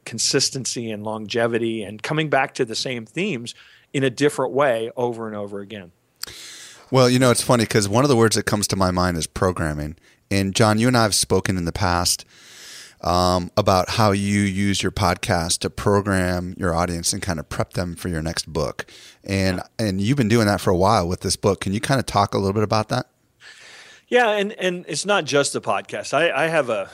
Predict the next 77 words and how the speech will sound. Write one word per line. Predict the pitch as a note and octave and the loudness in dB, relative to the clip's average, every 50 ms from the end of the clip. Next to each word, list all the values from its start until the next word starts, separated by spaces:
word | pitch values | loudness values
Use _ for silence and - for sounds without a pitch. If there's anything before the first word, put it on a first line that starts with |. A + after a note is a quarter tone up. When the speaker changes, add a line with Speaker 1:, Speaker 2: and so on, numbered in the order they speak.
| - - - | -16 -20 -14
Speaker 1:
you | C3 A#2+ | -12 -8
know, | A2 A2 | -8 -6
I, | A#2+ A#2+ A#2 - | -8 -8 -8 -8
I | G#2 B2 | -6 -2
write | A#2+ B2+ C#3 C#3+ | 0 2 2 2
about | C3 A#2 A2 G#2+ G#2+ | 0 0 -2 -4 -6
in | G#2 | -10
the | G#2 G2+ | -14 -14
book | G#2 G#2+ G2+ - | -14 -14 -14 -14
just | - A2+ - - - | -14 -12 -12 -12 -10
the, | C3 A2 A2 | -10 -12 -12
you | A2 A2+ A#2 - - C3 | -14 -16 -20 -20 -16 -14
know, | G#2+ G#2+ | -12 -8
why | G2+ G2+ A#2 B2+ B2+ A#2+ | -4 -2 0 0 0 0
I | A#2+ | -2
think | - B2+ A#2 G#2 | -4 -6 -8 -8
everybody | G#2+ G#2+ A2+ A#2 A2 A2+ A2 A2 | -10 -8 -8 -8 -8 -8 -8 -8
should | - - C3 A2+ | -6 -6 -6 -6
be | A#2 A2+ | -6 -8
writing | G#2+ G#2+ G#2 A#2 A#2+ A#2 A2+ G#2+ G2+ G#2+ G2 | -6 -4 -4 -4 -4 -4 -6 -10 -12 -14 -16
and, | G2+ G#2 C3+ C3+ - | -16 -14 -14 -14 -10
<laughs> | - | -8
and, | D3+ C3 A#2+ A2+ A2 G#2+ A2 | -8 -6 -6 -8 -10 -10 -8
uh, | G#2+ G#2 G#2 G#2 - | -8 -8 -8 -10 -10
you | B2 | -10
know, | A2+ A2+ | -8 -6
even | A#2 A#2+ B2 A2 | -6 -6 -6 -4
people | C3+ C3 A#2+ A#2+ | -4 -2 -2 0
that | A2+ A2 | -2 -2
don't | A2 A#2+ A#2 A2+ - | -2 -2 -4 -4 -2
think | - C#3 C3 C3 - | -2 -2 -2 0 0
they | A#2+ A2+ | 0 0
are | A2 G#2+ G#2+ | 0 0 -2
writers. | G#2 A2+ B2 B2+ B2 A#2 G#2 G2 F#2 - - - - - - - - - _ - | 0 0 2 2 0 0 -4 -8 -10 -14 -16 -18 -20 -20 -20 -20 -20 -16 _ -6
Um, | A#2 A#2 A2+ A2+ - | -4 -4 -4 -6 -6
I, | - C#3+ C#3+ - - C#3 | -6 -6 -4 -2 -2 -4
I | C3+ | -2
just | D3 D#3+ - - | -2 -2 -2 -2
think | F3+ E3+ D#3+ C3+ | -2 -4 -4 -2
that, | B2 B2 A#2+ A#2 A#2+ A#2+ - - - - - - _ _ _ - | 0 0 0 2 0 -2 -6 -12 -20 -20 -20 -20 _ _ _ -8
uh, | A#2 A2+ A2+ A2 G#2+ - - - _ _ | -6 -6 -6 -6 -8 -12 -14 -20 _ _
you | - C3 | -8 -4
know, | A#2+ A#2+ | -2 0
we | A#2+ B2+ C#3 D3 | 0 0 0 0
e-, | - C#3+ C#3 - - | -2 -6 -10 -8 -6
essentially, | D3 - - F#3 G#3 G3+ - - C3+ B2 | -6 -2 0 2 2 2 2 0 0 0
when | A#2+ A#2 A2 | -2 -4 -4
it | - | -4
comes | - A#2+ A2+ G#2 | -4 -6 -6 -4
down | A#2+ A#2 B2 B2 G2+ | -4 -4 -4 -4 -6
to | A2 G#2 | -8 -12
it, | G2 G#2+ | -12 -6
most | A2+ C3 D3 D#3 D3 - - | -2 0 0 0 0 -4 -6
of | A#2+ A2 A2+ | -6 -6 -6
us, | G#2+ - | -8 -8
if | A#2+ A2 - - | -8 -8 -8 -8
we're | A#2+ A2+ | -10 -10
in | A2 A2 | -10 -8
business, | G#2 A2 G#2+ G2+ G2+ G2 G#2+ | -8 -8 -8 -8 -10 -10 -8
I | A#2 A#2 | -6 -6
don't | B2+ A#2+ - | -6 -6 -4
care | - A#2+ A2 | -4 -4 -4
what | G#2+ G#2 | -4 -4
our | G2+ G2+ | -6 -8
title | - - - B2+ B2 A#2+ A#2 G#2 G2 | -10 -6 -2 -2 -2 -2 -2 -4 -8
is, | G2+ G2+ G#2 - - | -10 -12 -12 -14 -12
you | A2+ | -12
know, | G2+ G#2 | -12 -12
we're | G#2 G2+ | -8 -6
doing | A#2 A#2+ A#2 A2 | -6 -6 -4 -4
some | - - A#2+ A#2+ | -4 -4 -4 -4
sort | A#2 - - A2+ G#2 | -4 -4 -4 -4 -4
of | G2 G2 - | -4 -6 -6
selling | - - A#2 G#2+ G#2+ G#2 G#2 A2+ A2 G2 | -4 -2 -2 -2 -2 -4 -6 -10 -14 -14
or | G2 | -14
convincing | - - G#2 G2 - - F#2+ G#2+ A#2 A2+ G#2+ - - A2+ A2 A2 A2 | -12 -12 -12 -14 -14 -12 -6 -6 -4 -4 -4 -4 -6 -6 -6 -8 -6
or, | G2+ G2+ - F#2+ | -6 -6 -6 -8